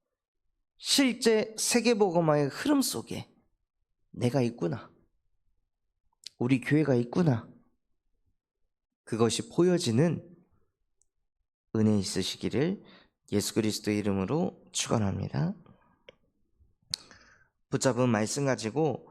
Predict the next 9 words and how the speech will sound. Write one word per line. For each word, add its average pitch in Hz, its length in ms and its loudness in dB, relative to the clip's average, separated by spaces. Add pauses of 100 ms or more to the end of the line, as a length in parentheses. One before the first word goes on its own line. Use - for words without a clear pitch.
(400)
합심해서 131 1080 0
기도하겠습니다. - 960 -4 (720)
하나님, 110 640 0 (680)
정말로 175 920 2 (180)
여호와의 202 640 4
구원을 151 540 2
내가 117 220 2
받았다면 113 960 -2 (1500)
예배가 170 640 2